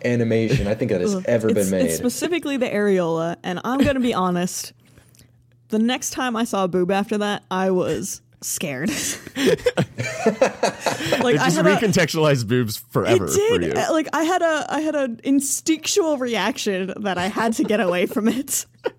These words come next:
Speaker 2: And it was, like, ugh. Ugh.
Speaker 1: The worst thing about that monster is that it had a face made of women.
Speaker 3: Yeah, and
Speaker 1: That was one of the most unsettling things.
Speaker 2: Oh, for me, it was the, the toes that were made of, like,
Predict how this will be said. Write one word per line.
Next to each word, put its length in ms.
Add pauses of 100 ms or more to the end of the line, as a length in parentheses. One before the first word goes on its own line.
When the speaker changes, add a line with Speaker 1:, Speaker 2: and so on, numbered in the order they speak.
(1500)
Speaker 2:
And 300
it 100
was, 280
like, 360
ugh. 340 (680)
Ugh. 320 (180)
Speaker 1:
The 60
worst 240
thing 160
about 240
that 160
monster 280
is 60
that 100
it 60
had 160
a 80
face 560
made 160
of 100
women. 400 (600)
Speaker 3:
Yeah, 320 (380)
and 400
Speaker 1:
That 100
was 140
one 100
of 40
the 60
most 200
unsettling 680
things. 240
Speaker 2:
Oh, 60
for 140
me, 160
it 80
was 180
the, 340
the 140
toes 640
that 180
were 140
made 260
of, 460
like, 340